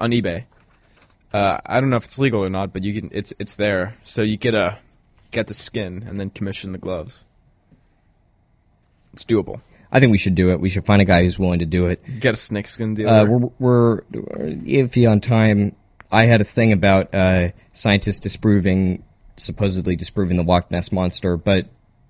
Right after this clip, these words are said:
Speaker 2: quick tidbit. They're from New Zealand. I think it's some B S. New Zealand doesn't have any predators. They sent some guys over to Scotland to find their one famous, that's basically Scotland's thing, and try to disprove it. Why did it have to be New Eng-,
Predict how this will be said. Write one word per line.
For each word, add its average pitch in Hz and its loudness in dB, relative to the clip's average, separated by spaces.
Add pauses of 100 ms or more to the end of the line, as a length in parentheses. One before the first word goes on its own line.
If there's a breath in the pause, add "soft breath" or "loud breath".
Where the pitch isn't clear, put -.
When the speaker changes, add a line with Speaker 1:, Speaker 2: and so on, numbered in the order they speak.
(200)
Speaker 2:
quick - 0
tidbit. 117 4 (560 soft breath)
They're 101 -2
from 123 6
New 113 8
Zealand. 101 2 (140)
I 110 0
think 104 0
it's 95 -4
some 104 0
B 92 2
S. 90 0
New 95 2
Zealand 104 2
doesn't 95 0
have 87 2
any 98 6
predators. 92 0
They 95 4
sent 95 -2
some 98 0
guys 87 2
over 87 0
to 82 2 (880)
Scotland 90 2
to 82 -4
find 92 4
their 92 4
one 92 2
famous, 95 2
that's - -4
basically - 4
Scotland's - -2
thing, 92 2 (320 soft breath)
and 95 0
try 98 2
to 85 0
disprove 85 -2
it. 82 -4
Why 107 4
did 147 4
it 156 2
have 131 0
to 113 -4
be 110 2
New 101 4
Eng-, 90 0